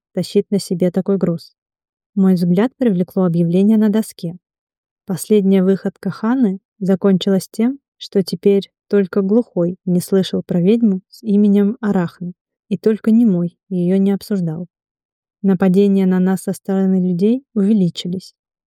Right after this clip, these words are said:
Из-за этого не хватало рабочих рук. Не так давно Хана разрешила наведываться в деревни и забирать у них припасы. Изначально мы пробовали их покупать,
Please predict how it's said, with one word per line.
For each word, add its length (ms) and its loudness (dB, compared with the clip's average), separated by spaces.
Из-за 320 0
этого 440 0
не 200 2
хватало 540 0
рабочих 480 -2
рук. 280 -6
Не 160 2
так 280 0
давно 440 2
Хана 460 0
разрешила 600 0
наведываться 720 0
в 80 -4
деревни 520 0
и 140 2
забирать 640 2
у 80 -2
них 260 0
припасы. 600 -8
Изначально 640 2
мы 140 2
пробовали 480 2
их 260 -4
покупать, 600 -6